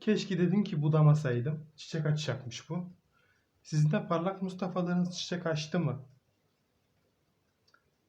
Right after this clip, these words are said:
Bana yorumları yazar mısınız?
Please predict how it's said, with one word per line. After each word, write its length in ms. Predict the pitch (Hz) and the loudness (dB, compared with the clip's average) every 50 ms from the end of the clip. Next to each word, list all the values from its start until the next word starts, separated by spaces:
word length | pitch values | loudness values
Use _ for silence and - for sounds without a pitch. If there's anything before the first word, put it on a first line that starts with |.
| _ _ _ _ _ _ _ _ _ _ _ _ _ _ - - | _ _ _ _ _ _ _ _ _ _ _ _ _ _ -10 -2
Bana 320 | 156 156 151 156 160 156 | 2 2 4 4 4 4
yorumları 500 | 156 156 151 156 156 156 156 156 156 151 | 4 6 6 6 6 6 6 6 8 8
yazar 340 | 151 147 143 151 165 175 175 | 8 8 6 6 4 4 4
mısınız? 680 | 151 139 123 - - 117 113 113 110 - - - - | 4 2 0 -2 -6 -8 -8 -8 -8 -12 -16 -18 -20